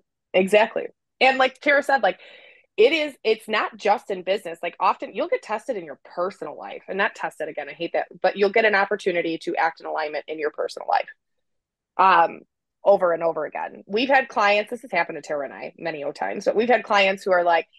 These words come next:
"This is what's going on right now, and isn't it awful?" And I'm like, "No, this isn't awful. This is, like, literally that opportunity for you to act in alignment. Oh my God, your manifestation's, like, it's, like, here, it's coming in.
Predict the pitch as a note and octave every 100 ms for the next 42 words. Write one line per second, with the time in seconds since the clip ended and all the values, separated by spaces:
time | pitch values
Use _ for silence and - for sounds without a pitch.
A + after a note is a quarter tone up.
0 | - - F4+ G#4+ G4 G4+ - F#4 F4+ E4+
1 | E4+ E4+ D#4+ D4+ D4+ D4 C4 B3 _ -
2 | D4 F#4 G4 F4 D#4 F4 - G4+ G4+ C#4
3 | B3 A3 - E3+ F#3 G3 D4 - C5 C#4+
4 | B3+ A#3 G3+ C4+ A#4 - - G4 - F#4+
5 | - D#4 A4 D#5+ F#5 G5 - _ - G#4+
6 | C#5 C#5 - C5+ E4+ E4+ A#4+ D5 C#5+ C5
7 | G#4 - D4 - G#4+ - G#4 C5 A4 A4
8 | F4+ F#4+ F#4+ C#4 - G4 F4 D#4+ F4+ C#5
9 | F#4+ - G4 G#4+ G4+ G#4 A4 F#4 E4 F4
10 | F#4+ F4 F#4 G#4+ G4+ - C#4+ - D4+ -
11 | G#4 - A#4+ B4 A4 _ _ - D#4 -
12 | G#4+ G#4+ A#4 C5+ A#4